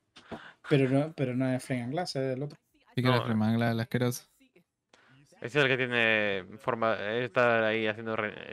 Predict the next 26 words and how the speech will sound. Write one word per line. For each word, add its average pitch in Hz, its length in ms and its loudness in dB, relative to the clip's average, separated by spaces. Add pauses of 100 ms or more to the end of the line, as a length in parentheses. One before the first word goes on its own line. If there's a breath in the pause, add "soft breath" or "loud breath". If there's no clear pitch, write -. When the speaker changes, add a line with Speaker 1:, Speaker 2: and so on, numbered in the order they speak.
Speaker 3:
eh, 113 60 -4
resu-, 113 380 -6
eh, 107 260 -8
matando 101 460 -2
Speaker 1:
El 139 80 0
de - 0 -
Speaker 3:
gente 139 160 0
todo 127 80 2
el 120 40 -2
Speaker 1:
funerales, 139 220 -2 (160)
Speaker 3:
rato. - 180 -12
Speaker 1:
el 139 60 -6
Speaker 3:
Sí, 123 100 -4
el 127 120 0
de 123 60 -4
Speaker 1:
funerales, 101 360 -4
Speaker 3:
funerales. - 0 -
Speaker 1:
sí. - 140 -10 (340 loud breath)
Speaker 3:
A 127 80 -4
mí 143 80 -2
este 214 160 0
de 208 60 4
Speaker 1:
Funerales. 135 320 4
Speaker 3:
funerales - 20 -
no 131 80 2
me, 117 180 -2